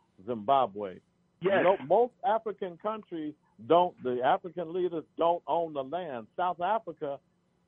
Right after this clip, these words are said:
Speaker 1: uh, white people still own eighty percent of the land.
Speaker 2: Exactly.
Speaker 1: In, in Zimbabwe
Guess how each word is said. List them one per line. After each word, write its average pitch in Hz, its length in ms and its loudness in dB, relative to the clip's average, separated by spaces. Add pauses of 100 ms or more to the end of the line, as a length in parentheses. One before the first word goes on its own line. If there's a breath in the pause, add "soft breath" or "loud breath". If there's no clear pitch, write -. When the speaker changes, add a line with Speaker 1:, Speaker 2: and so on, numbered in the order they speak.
(160)
Speaker 1:
uh, 160 140 -2 (100)
white 156 420 -4
people 170 380 -8
still 185 280 -2
own 160 260 -4 (120)
eighty 185 300 0
percent 175 440 -4
of 156 100 -4
the 156 80 -2
land. 139 340 -4 (580)
Speaker 2:
Exactly. 156 760 2
Speaker 1:
In, 127 60 4
in 113 160 -2
Zimbabwe 147 840 4